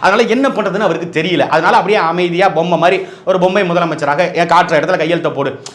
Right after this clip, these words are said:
அஹ், பள்ளி கல்வித்துறை, ஆ, மகேஷ் பாத்துக்குவாப்ல, அஹ், உயர்கல்வித்துறை அது ஏற்கனவே பொன்முடிக்கிட்ட இருந்துச்சு, இப்ப புடிங்கியாச்சு, சரி ரைட் அதை விட்டுருவோம்,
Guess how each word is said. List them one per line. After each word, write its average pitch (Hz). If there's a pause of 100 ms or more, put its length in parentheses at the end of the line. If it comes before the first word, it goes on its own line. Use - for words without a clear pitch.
அஹ், 165
பள்ளி 175
கல்வித்துறை, 160
ஆ, 143
மகேஷ் 147
பாத்துக்குவாப்ல, 131 (220)
அஹ், 185
உயர்கல்வித்துறை 170
அது 165
ஏற்கனவே 160
பொன்முடிக்கிட்ட 151
இருந்துச்சு, 147
இப்ப 151
புடிங்கியாச்சு, 143
சரி 170
ரைட் 151
அதை 143
விட்டுருவோம், 135